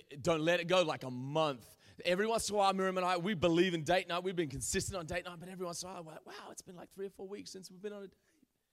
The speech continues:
And that's long for us, right? But date night leads to great night.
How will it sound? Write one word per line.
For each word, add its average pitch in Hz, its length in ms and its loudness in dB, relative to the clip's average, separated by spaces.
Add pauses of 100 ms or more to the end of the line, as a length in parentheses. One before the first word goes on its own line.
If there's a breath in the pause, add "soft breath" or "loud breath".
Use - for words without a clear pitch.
(680)
And 131 80 -10
that's 190 180 -6
long 185 280 -2
for 190 180 -2
us, - 460 -10 (840)
right? 180 340 -6 (1200)
But 135 180 -10
date 214 280 -4
night 165 340 -10 (680)
leads 190 260 -6
to - 80 -6
great 262 280 -8
night. - 220 -18